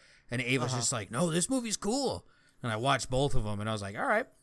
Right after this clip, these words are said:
Speaker 1: pretty solid." <laughs> Like, it's not
Speaker 2: <laughs>
Speaker 1: bad.
Speaker 2: Good recommendation.
Speaker 1: Yeah.
Speaker 2: <laughs>
Speaker 1: Uh, and then they got Cruella coming out, and I still hate that I wanna watch it. I hate it so much 'cause I hate Disney now. But it's just like,
Speaker 2: And you hate
Speaker 1: fuck, that one looks pretty good, though.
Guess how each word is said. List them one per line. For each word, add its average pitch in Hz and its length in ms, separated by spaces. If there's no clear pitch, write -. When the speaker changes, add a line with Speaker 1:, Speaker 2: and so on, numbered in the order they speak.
Speaker 1:
pretty 302 300
solid." 233 500
<laughs> - 140
Like, 247 240
it's 254 240
not 175 400
Speaker 2:
<laughs> - 0
Speaker 1:
bad. 175 320
Speaker 2:
Good 190 160
recommendation. 175 720
Speaker 1:
Yeah. 139 440
Speaker 2:
<laughs> - 280
Speaker 1:
Uh, 120 520
and 127 120
then 139 80
they 143 100
got 143 160
Cruella 131 440
coming 110 200
out, 104 100
and 110 100
I - 20
still 151 220
hate 135 280
that 113 120
I 107 40
wanna 110 240
watch 104 300
it. 92 100
I 120 100
hate 147 420
it - 140
so 143 140
much 127 200
'cause 110 140
I 104 80
hate 143 280
Disney 110 320
now. 95 300
But 117 120
it's 113 100
just - 180
like, 110 80
Speaker 2:
And 131 80
you 127 60
hate 127 80
Speaker 1:
fuck, - 300
that 123 120
one 123 100
looks 110 160
pretty 98 180
good, 95 220
though. 95 180